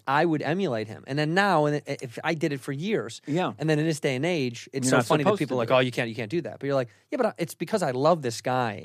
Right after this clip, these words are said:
Speaker 1: and I'm doing an impression of someone I know." And
Speaker 2: Yes.
Speaker 1: it doesn't, the hardest thing about accents and characters to me, uh, is people sort of have made up their own rules over why or why not certain
Speaker 2: Right.
Speaker 1: ones are okay.
Speaker 2: Yeah,
Speaker 1: And it's,
Speaker 2: I
Speaker 1: it's,
Speaker 2: know.
Speaker 1: it's a, bu-, but,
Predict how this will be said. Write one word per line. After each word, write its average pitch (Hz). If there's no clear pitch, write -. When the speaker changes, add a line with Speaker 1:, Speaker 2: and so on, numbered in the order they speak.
Speaker 1:
and 123
I'm 120
doing 135
an 117
impression 123
of 107
someone 113
I 101
know." 107
And 127
Speaker 2:
Yes. 131
Speaker 1:
it 151
doesn't, 190
the 156
hardest 214
thing 190
about 135
accents 107
and 123
characters 117
to -
me, 104
uh, -
is 120
people 196
sort 165
of 135
have 127
made 127
up 123
their 120
own 117
rules 113
over 107
why 107
or 104
why 101
not 101
certain 117
Speaker 2:
Right. 117
Speaker 1:
ones 107
are 101
okay. 104
Speaker 2:
Yeah, 123
Speaker 1:
And 151
it's, -
Speaker 2:
I 131
Speaker 1:
it's, 123
Speaker 2:
know. 160
Speaker 1:
it's 160
a, 151
bu-, 143
but, 165